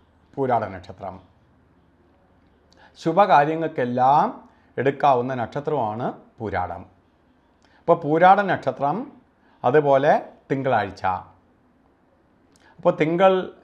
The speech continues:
എന്ന് പറയുമ്പോൾ ചന്ദ്രന് പാ-, ശരിക്ക് ഗ്രഹങ്ങളുമായി യാതൊരുവിധ ശത്രുതയില്ലാത്ത ഒരു ഗ്രഹമാണ് ചന്ദ്രൻ. ചന്ദ്രഭഗവാന്റെ ദിവസവും കൂടിയാണ് ഇന്ന്. അപ്പോൾ എന്ത് ശുഭകാര്യത്തിനും നമുക്കിന്ന് എടുക്കാം.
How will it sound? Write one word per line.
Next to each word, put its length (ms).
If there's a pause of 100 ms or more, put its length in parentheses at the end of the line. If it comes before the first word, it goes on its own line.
(120)
എന്ന് 180
പറയുമ്പോൾ 380
ചന്ദ്രന് 840 (140)
പാ-, 380
ശരിക്ക് 380
ഗ്രഹങ്ങളുമായി 800
യാതൊരുവിധ 640 (640)
ശത്രുതയില്ലാത്ത 800
ഒരു 180
ഗ്രഹമാണ് 640
ചന്ദ്രൻ. 440 (1120)
ചന്ദ്രഭഗവാന്റെ 960 (220)
ദിവസവും 380
കൂടിയാണ് 520 (260)
ഇന്ന്. 220 (720)
അപ്പോൾ 120
എന്ത് 600
ശുഭകാര്യത്തിനും 920
നമുക്കിന്ന് 400
എടുക്കാം. 460